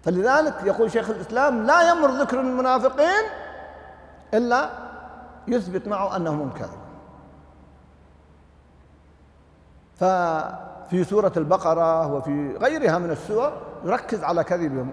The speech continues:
أما في براءة فالآيات كثيرة تركز على كذبهم ومخالفة أفعالهم لأقوالهم. ولكن يقول الله جل وعلا: "والله يشهد إن المنافقين لكاذبون".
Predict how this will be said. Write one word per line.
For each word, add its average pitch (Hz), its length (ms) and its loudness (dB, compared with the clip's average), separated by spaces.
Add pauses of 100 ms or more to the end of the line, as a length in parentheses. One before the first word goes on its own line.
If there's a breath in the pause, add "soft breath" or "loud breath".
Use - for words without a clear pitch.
أما 214 320 0
في 180 160 -6
براءة 180 600 0 (760)
فالآيات 165 540 -2
كثيرة 160 420 -6
تركز 151 500 -6
على 143 260 -2
كذبهم 175 560 -6
ومخالفة 156 920 -4 (800)
أفعالهم 151 420 -2
لأقوالهم. - 540 -12 (1600 soft breath)
ولكن 160 280 2
يقول 165 200 0
الله 160 40 4
جل 151 260 0
وعلا: 180 480 2
"والله 165 320 2
يشهد 160 420 -2
إن 170 160 -4
المنافقين 151 1000 -6
لكاذبون". 107 640 -8